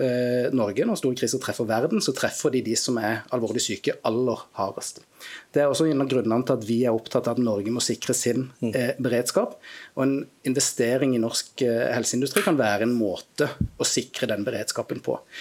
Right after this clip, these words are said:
Speaker 1: Vi kommer ikke til å bli selvforsynte hverken på vaksiner eller antibiotika eller noen av disse tingene her, men i den grad vi kan bygge opp en eller annen form for produksjon, eh, i den grad vi kan ha noe å legge på bordet neste gang,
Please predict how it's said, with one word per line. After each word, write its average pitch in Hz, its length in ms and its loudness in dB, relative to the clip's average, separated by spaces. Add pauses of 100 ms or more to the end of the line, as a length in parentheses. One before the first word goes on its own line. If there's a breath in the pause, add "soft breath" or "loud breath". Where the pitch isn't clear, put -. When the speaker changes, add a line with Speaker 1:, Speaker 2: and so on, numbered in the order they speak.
(220 loud breath)
Speaker 1:
Vi 135 80 2
kommer 143 200 2
ikke 139 80 -8
til 160 80 4
å 151 40 -4
bli 170 80 4
selvforsynte 135 680 2
hverken - 220 -2
på 135 100 0
vaksiner 120 480 0
eller 131 160 2
antibiotika 123 640 0
eller 120 140 2
noen 113 200 0
av 113 60 -6
disse 120 180 -4
tingene 135 200 2
her, 226 140 2 (640 loud breath)
men 135 120 4
i 139 40 2
den 135 280 2
grad 135 200 2
vi 120 160 2
kan 147 200 2
bygge 143 260 0
opp 143 160 0
en 127 120 2
eller 131 120 2
annen 127 140 2
form 127 180 2
for 135 80 -6
produksjon, 123 580 0 (260 loud breath)
eh, 127 180 2
i - 40 0
den 127 140 0
grad 127 160 0
vi 123 200 0
kan 143 160 0
ha 135 120 0
noe 123 200 0
å - 20 2
legge 117 240 0
på 147 140 2
bordet 139 300 2
neste - 380 0
gang, 120 220 2